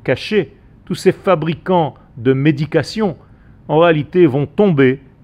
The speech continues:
au moment où on va mettre en place un autre système. Donc là aussi, il s'agit de trouver un équilibre, mais on ne peut pas dire ça c'est bien et ça c'est moins bien.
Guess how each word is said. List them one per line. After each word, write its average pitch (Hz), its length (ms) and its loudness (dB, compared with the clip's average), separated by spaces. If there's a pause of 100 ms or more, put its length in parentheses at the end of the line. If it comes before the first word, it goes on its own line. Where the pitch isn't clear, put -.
(360)
au 139 80 -2
moment 143 340 2
où 160 120 2
on 135 100 2
va 131 140 0
mettre 151 260 -2
en 131 100 -2
place 156 520 -4
un 135 160 -4
autre 131 220 -4
système. 107 520 -10 (480)
Donc 139 240 -4
là 170 120 6
aussi, 147 480 -2 (220)
il 147 120 -6
s'agit 135 320 -4
de 120 80 -4
trouver 143 320 -2
un 135 100 -2
équilibre, 127 560 -8 (360)
mais 139 100 -4
on 147 100 -2
ne 131 60 -6
peut 151 160 -4
pas 156 240 0
dire 160 340 -6 (260)
ça - 280 0
c'est - 180 -4
bien 131 380 -4 (280)
et 117 60 -8
ça 139 160 -6
c'est - 240 -4
moins 156 380 4
bien. 123 340 0